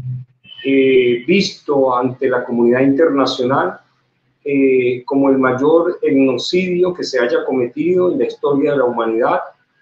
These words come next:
acompañado, por supuesto, de Estados Unidos. Y vemos lo que sucede en África, sobre todo en la zona del Darién, ¿sí? Y el último intento de golpe de Estado,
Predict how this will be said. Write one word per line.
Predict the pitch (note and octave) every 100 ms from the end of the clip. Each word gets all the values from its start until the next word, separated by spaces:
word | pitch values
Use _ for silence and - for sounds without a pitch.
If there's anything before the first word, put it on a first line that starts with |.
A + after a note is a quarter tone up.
| _ _ _ _ _ _
acompañado, | C3+ C#3 C3+ C3+ C3 E3 F3
por | C#3+
supuesto, | - - C3+ B2+ - D3+
de | B2+
Estados | - C3 C3+ C#3
Unidos. | D3+ E3 C#3+ C#3+ - - _ _ _ _ _ _ _ _
Y | D#3+ D#3+ F3+ G3 - - _ _ _ -
vemos | B2 D#3 D#3 E3 F3 E3+ -
lo | C#3+
que | C#3 C3+
sucede | C3 - D#3 E3 F3 E3 C#3+
en | C3+
África, | D3+ - - E3 - G#3+ - - - - _
sobre | - - C#3+ C3+
todo | C3+ D3 D#3 E3 D3 C3+ C3 C3 _ _ _
en | C#3
la | C3
zona | B2 D3 D#3+
del | D3+ B2
Darién, | A#2 C3+ F3 G#3+ - _ _ _ _
¿sí? | - - D3+ G3 - _ _ _ -
Y | C#3+ C#3+ C#3 C#3
el | C#3
último | D#3+ F#3+ E3
intento | C#3 C#3 D3+ D3+ D#3 D#3
de | D3 C#3
golpe | C3+ C#3+ C#3+
de | C#3
Estado, | - - C#3 D3 D3+ C#3 C3